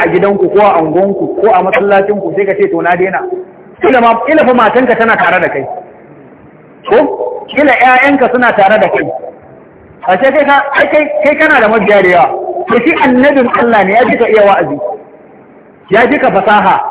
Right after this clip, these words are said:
Ya ji ka tafiya da taimako na Allah maɗaukacin sarki. Amma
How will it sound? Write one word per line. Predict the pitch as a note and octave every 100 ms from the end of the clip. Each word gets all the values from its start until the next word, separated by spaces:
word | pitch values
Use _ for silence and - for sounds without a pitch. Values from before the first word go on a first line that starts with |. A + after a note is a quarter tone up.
| - - - - -
Ya | D#3 A#3
ji | C4 D#4+
ka | D4 G#3+ - - - - -
tafiya | G#3 G3+ C#4 C4 G#3
da | G3 D#3 - -
taimako | G#3 G3 G#3+ G#3 B3 A#3+
na | B3 B3
Allah | B3 B3+ A3+ F#3+
maɗaukacin | G#3 A#3 G3 G3 E3+ -
sarki. | F3+ D#3+ F3 - - - - -
Amma | F3+ A3